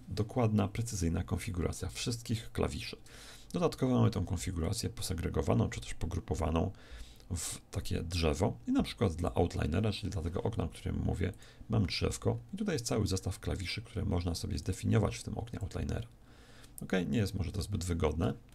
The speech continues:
muszę troszeczkę zmniejszyć chyba wielkość fontów, aby dało się to jakoś sensownie zobaczyć. To są dość długie polecenia.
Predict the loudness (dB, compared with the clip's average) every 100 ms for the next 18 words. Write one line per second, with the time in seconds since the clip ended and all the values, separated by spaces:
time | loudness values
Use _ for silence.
0 | -20 -20 -20 -20 -20 -20 -18 -6 -2 -2
1 | 0 0 -2 -2 -2 2 2 2 0 -6
2 | -4 -4 0 -2 -2 -6 -4 -4 -2 -4
3 | -4 -10 -20 -20 -20 -20 -20 -10 -6 -2
4 | 0 -2 -4 -6 -8 -6 -6 -4 -4 -2
5 | -2 -4 -4 -4 -4 -4 -4 -6 -2 -2
6 | -2 -2 -2 -2 -2 -4 -2 2 2